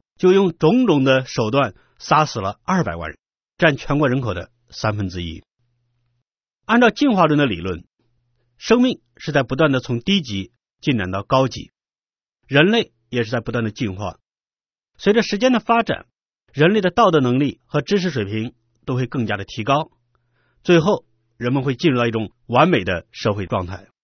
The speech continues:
有人称之为是共产主义状态。但是历史让我们看到，人类的发展并不是这样的。二十世纪，人类虽然在科学知识方面、在技术能力方面，比起以往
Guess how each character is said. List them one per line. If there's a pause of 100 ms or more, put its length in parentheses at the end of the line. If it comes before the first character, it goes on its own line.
(600)
有
人
称
之
为
是
共
产
主
义
状
态。 (1120)
但
是
历
史
让
我
们
看
到， (500)
人
类
的
发
展 (100)
并
不
是
这
样
的。 (920)
二
十
世
纪， (220)
人
类
虽
然
在
科
学
知
识
方
面、 (340)
在
技
术
能
力
方
面， (280)
比
起
以
往